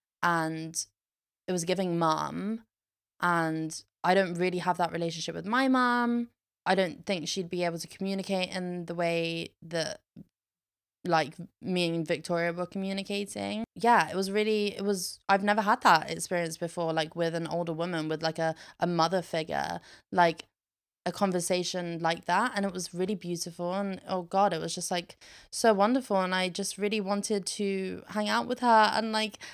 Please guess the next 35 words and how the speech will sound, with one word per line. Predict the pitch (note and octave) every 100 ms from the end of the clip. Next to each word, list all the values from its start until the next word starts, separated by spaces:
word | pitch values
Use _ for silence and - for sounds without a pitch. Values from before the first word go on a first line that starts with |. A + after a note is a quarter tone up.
| -
have | C#4 D#4
her | D#4 C4+
in |
my | A#3+ A#3
life. | A#3 A#3+
And | A3
I | A#3
was | A#3
like, | A3+
"Adopt | B3 G#3+ A#3+ A#3+ -
me, | C4+
queen. | B3+ C4+ A#3+ A3+
Like, | A3+
I'm | A3+ A3+
literally | A3+ A#3+
obsessed | B3 - - B3+ C4+
with | B3+ A3
you. | A3 G#3
Like, | G3 F#3+
I |
want | G3 G3 G#3+
you |
to | A3+
be | A#3+
my | A3+ A#3+
mom." | A3 C#4 F#3 F3+ F3+ F#3
Not | G3
that | G#3
I | A3
don't | B3
love | B3 C4
my | C#4+
mom, | F#3+ E3 F3+
but, | F3+
like, | F3 E3+